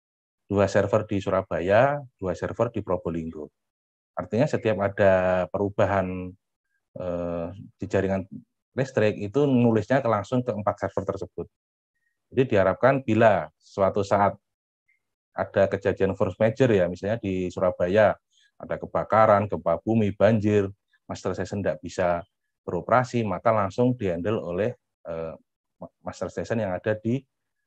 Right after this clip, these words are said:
Probolinggo. Seperti itu. Jadi di sini, eh, dari gambaran Master Station ini,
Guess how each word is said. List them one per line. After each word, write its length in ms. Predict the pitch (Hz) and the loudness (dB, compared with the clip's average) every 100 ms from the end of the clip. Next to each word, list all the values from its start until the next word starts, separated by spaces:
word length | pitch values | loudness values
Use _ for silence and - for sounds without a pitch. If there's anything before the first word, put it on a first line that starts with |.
| _ | _
Probolinggo. 800 | - 87 92 85 85 78 71 - _ _ _ _ _ _ _ | -6 -4 -4 -4 -6 -8 -12 -16 _ _ _ _ _ _ _
Seperti 240 | 78 - 71 | -14 -12 -12
itu. 160 | - 69 - _ _ _ _ _ _ _ _ _ _ _ _ _ _ _ _ | -14 -18 -20 _ _ _ _ _ _ _ _ _ _ _ _ _ _ _ _
Jadi 240 | 90 135 | -2 0
di 80 | 127 | 2
sini, 320 | 101 113 156 160 127 _ - | 2 2 2 2 -4 _ -12
eh, 560 | 95 101 98 95 95 98 | -6 -2 -2 -2 -2 -4
dari 240 | - 110 113 | 0 0 2
gambaran 320 | 104 104 104 | 2 2 2
Master 320 | 104 - 104 | 2 -2 -6
Station 320 | 104 95 104 | -4 -4 -4
ini, 400 | 92 101 131 151 | -4 -2 0 -2